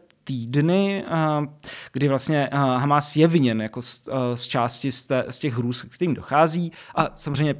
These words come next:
aby bylo jasno, Palestinci podle mě jako velmi oprávněně viní i, a, i Izrael samozřejmě za to, za, za ten rozsah toho zničení. Nicméně obvinují i Hamas z toho, že zcela se přepočítal a jako zcela prostě, a,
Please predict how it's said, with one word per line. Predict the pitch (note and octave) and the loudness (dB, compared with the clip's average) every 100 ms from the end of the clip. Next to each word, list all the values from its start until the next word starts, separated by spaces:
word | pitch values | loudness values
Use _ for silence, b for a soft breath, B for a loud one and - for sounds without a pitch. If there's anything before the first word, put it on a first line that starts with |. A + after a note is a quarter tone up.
| - - | -8 -12
aby | B2+ - | -10 -10
bylo | B2 B2 | -6 -2
jasno, | C3 B2 C#3+ | -2 -2 -4
Palestinci | C3 C3 - C#3 B2+ C#3 | -2 -2 0 -2 0 -4
podle | B2 - A#2 | -6 -8 -6
mě | B2+ - | -8 -10
jako | A#2+ - | -14 -12
velmi | A#2 A#2+ C3+ | -6 -4 -6
oprávněně | - - B2 A#2+ C#3 D3 D#3 D3 B B - | -8 -8 -2 0 2 2 2 0 B B -4
viní | B2 D#3+ E3 D#3 C#3+ | 4 6 8 6 4
i, | C#3+ C#3 C#3 - | 2 2 0 -2
a, | C#3 B2+ B2+ B2+ B2+ - | 0 2 0 0 -4 -4
i | C3 B2+ B2+ B2+ B2+ B2+ | -2 0 0 0 0 -2
Izrael | C3+ E3+ D#3 G#2+ | 0 2 2 0
samozřejmě | B2 A#2 B2 | -4 -2 -2
za | B2 | -2
to, | C3 A#2+ | -2 -2
za, | A#2+ B2+ | -2 -4
za | A#2+ | -4
ten | B2+ C#3+ | 0 2
rozsah | C3+ - C#3 | 2 0 -2
toho | - C#3+ | 0 -2
zničení. | B2 G#2 - E3+ E3+ E3+ B B | 0 -2 0 0 0 -2 B B
Nicméně | C3 B2+ C#3 C3+ C#3 - | -8 -2 0 2 0 -2
obvinují | B2+ C3 C3+ C3+ | -2 0 2 0
i | |
Hamas | C3+ C3 C3+ C3 | 0 0 0 0
z | - | -4
toho, | - A#2 C3+ | -2 -2 -2
že | B2+ | -2
zcela | - - C#3 | -6 -2 0
se | B2+ C#3+ | 0 -4
přepočítal | - B2+ D#3+ G3 D#3+ D#3 | -6 -2 0 2 6 6
a | C#3+ | 4
jako | C3 C3+ | -2 -4
zcela | B2 - C#3+ C3+ | -6 -2 0 0
prostě, | C3+ B2 D3 | -2 -4 -2
a, | C#3 | -2